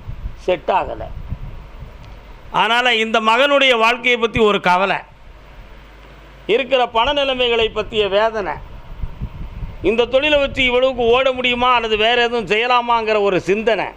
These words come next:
இது சம்மந்தமா ஒரு இடம் சம்மந்தமான மனக்குழப்பம் வேற உள்ளத்துல. இவைகள்லாம் சேர்ந்து உங்களை வாட்டிக்கிட்டு இருக்கு.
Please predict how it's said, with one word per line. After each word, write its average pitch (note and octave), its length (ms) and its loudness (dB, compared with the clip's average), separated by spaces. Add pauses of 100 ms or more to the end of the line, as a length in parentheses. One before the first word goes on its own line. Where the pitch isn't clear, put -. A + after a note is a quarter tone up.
(1000)
இது A#3+ 200 4
சம்மந்தமா C4+ 500 4
ஒரு A#3 180 2
இடம் C4+ 320 2
சம்மந்தமான A#3+ 540 2
மனக்குழப்பம் G#3+ 640 0
வேற F#3+ 200 2
உள்ளத்துல. D#3+ 460 -4 (600)
இவைகள்லாம் G#3 520 0
சேர்ந்து A3+ 340 0
உங்களை F#3+ 300 2
வாட்டிக்கிட்டு G3 340 -2
இருக்கு. D3+ 460 -6